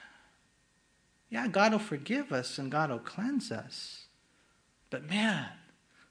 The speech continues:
are you willing to pay the consequences for that? The Bible says in Proverbs twenty-two three that a prudent man foresees evil and hides himself, but the simple pass on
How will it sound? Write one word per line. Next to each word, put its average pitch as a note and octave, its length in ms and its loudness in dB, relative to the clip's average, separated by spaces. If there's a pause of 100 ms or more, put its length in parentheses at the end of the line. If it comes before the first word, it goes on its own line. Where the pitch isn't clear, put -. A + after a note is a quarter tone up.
(480)
are C#3+ 60 0
you D3+ 160 4
willing G3 260 4
to E3 80 4
pay - 300 0
the G3 140 0
consequences G#3+ 1000 0
for A3+ 200 -2
that? A#3+ 380 2 (880)
The F#3+ 60 0
Bible G#3+ 280 12
says G#3+ 260 8
in F#3+ 140 6
Proverbs F#3+ 400 8
twenty-two F#3+ 560 6
three F#3 400 6
that D#3+ 160 2
a C#3+ 40 4
prudent A3+ 520 6
man F3+ 300 8
foresees F3+ 880 4
evil D#3 600 6 (300)
and D#3+ 140 0
hides B3+ 600 4
himself, - 920 0 (460)
but F3 180 8
the E3+ 100 4
simple A#3 600 6
pass - 500 2
on D3 520 4